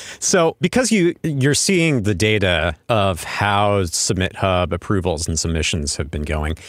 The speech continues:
and the fact that you have a little bit of a background in the music blog world approving, you know, a curated playlist, what are some just kind of general tips you might have for people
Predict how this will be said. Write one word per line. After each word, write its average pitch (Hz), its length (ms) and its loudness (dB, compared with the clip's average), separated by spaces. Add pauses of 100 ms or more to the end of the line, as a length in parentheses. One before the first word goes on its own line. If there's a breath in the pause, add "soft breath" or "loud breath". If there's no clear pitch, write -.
(280 loud breath)
and 175 320 2
the 143 60 0
fact 117 280 2
that 107 80 -2
you 101 140 0
have 101 100 2
a 98 60 2
little 104 140 2
bit 87 120 0
of - 80 -2
a 82 60 -2
background 85 680 0 (240)
in 127 220 2
the 104 80 2
music 98 320 2
blog 76 400 0
world 73 280 0
approving, 82 800 0 (200)
you 104 120 0
know, 85 140 0
a 78 40 -4
curated 80 420 0
playlist, 78 420 -2 (640 loud breath)
what 110 340 2
are 233 140 2
some 196 240 0
just 113 180 0
kind 139 180 0
of 107 80 0
general 120 840 2
tips - 300 0
you 123 40 2
might 95 280 2
have 92 520 0 (440 soft breath)
for 117 200 0
people 120 380 0